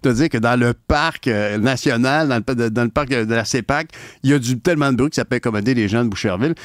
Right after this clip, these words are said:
Mais ici, on a une image quand même pas pire, mais quand on voit ce qui se passe là, on dirait qu'on regarde le Mississippi avec un gros bateau à roues à aubes. C'est pas ça, c'est comme une série de bateaux, comme vous le disiez, qui sont tous accrochés ensemble. Est-ce que ça respecte le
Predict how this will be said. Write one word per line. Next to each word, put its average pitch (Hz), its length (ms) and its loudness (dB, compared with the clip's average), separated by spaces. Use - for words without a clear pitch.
Mais 135 220 2
ici, 135 280 0
on 170 80 0
a 160 60 2
une 151 80 0
image 151 340 0
quand 208 100 -2
même 302 160 2
pas - 160 0
pire, 214 180 0
mais 156 140 0
quand 214 160 -2
on 185 100 2
voit 165 220 0
ce - 80 -6
qui - 100 -4
se - 80 -4
passe 120 300 -2
là, 220 160 0
on 117 80 -2
dirait 110 240 -2
qu'on 110 140 -4
regarde 104 240 -2
le 104 80 2
Mississippi 110 760 -2
avec 98 180 -4
un 85 140 -2
gros 92 260 -4
bateau 104 400 -2
à 90 60 -2
roues 113 200 0
à 90 120 -2
aubes. 110 160 -2
C'est - 100 -12
pas 123 100 -2
ça, 117 220 -4
c'est 131 160 -4
comme 110 220 -2
une 104 240 0
série 131 380 2
de 143 100 0
bateaux, 107 360 -2
comme 131 180 -4
vous 113 100 0
le 104 60 0
disiez, 107 300 -2
qui - 80 -10
sont 180 220 -2
tous 269 180 0
accrochés 147 380 -2
ensemble. 214 320 -2
Est-ce 330 160 -2
que 370 160 0
ça 147 160 0
respecte 156 840 -4
le 135 280 2